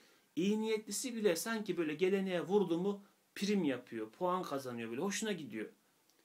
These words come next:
İşte bizim halkımız işte ilmihal okumaktan Kur'an'a çıkamadı falan, vah vah ne kötü olmuş falan. Ya o adam beşin üstüne beş kılıyor, sen daha beş vakti doğrultamamışsın yani.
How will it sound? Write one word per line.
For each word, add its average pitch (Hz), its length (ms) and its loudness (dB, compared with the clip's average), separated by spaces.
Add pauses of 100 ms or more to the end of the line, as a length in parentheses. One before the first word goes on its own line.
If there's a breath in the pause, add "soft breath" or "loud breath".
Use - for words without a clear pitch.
(180)
İşte - 380 -12
bizim 131 420 0
halkımız 120 600 -8
işte - 220 -6
ilmihal 123 480 -4
okumaktan 117 640 -8
Kur'an'a 113 420 -8
çıkamadı 120 500 -8
falan, 117 440 -10
vah 120 260 -6
vah 110 180 -10
ne 113 140 -8
kötü 123 260 -10
olmuş 113 360 -6
falan. 113 340 -6 (360 loud breath)
Ya 147 220 4
o 135 60 0
adam 147 300 -2 (540)
beşin 151 400 0
üstüne 151 400 0
beş 160 240 0
kılıyor, 147 260 0
sen 147 280 0
daha 147 220 2
beş 165 200 -2
vakti 143 280 -4
doğrultamamışsın 147 840 -2
yani. 104 360 -8